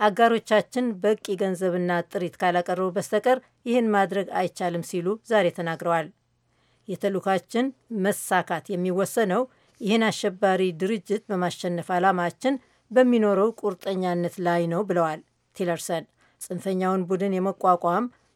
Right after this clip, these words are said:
ዓለም አቀፍ ጥምረት የውጭ ጉዳይ ሚኒስትሮችና አጋፋ ባለስልጣኖች ዋሽንግተን ባካሄዱት ስብሰባ ላይ ባደረጉት ንግግር ለያዝነው ዓመት ከሁለት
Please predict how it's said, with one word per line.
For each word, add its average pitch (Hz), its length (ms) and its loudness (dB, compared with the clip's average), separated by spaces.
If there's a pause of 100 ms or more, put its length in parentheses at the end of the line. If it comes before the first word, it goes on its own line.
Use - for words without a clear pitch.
ዓለም 190 320 2
አቀፍ 196 360 0 (140)
ጥምረት 196 520 0
የውጭ 185 320 0
ጉዳይ 180 280 0
ሚኒስትሮችና 175 640 -4 (180)
አጋፋ 170 520 -4 (120)
ባለስልጣኖች 190 760 0 (520)
ዋሽንግተን 233 640 2
ባካሄዱት 196 580 0
ስብሰባ 190 420 -2 (100)
ላይ 180 260 2
ባደረጉት 175 680 0
ንግግር 185 460 -2 (460)
ለያዝነው 180 560 2
ዓመት 202 280 0 (300)
ከሁለት 180 560 0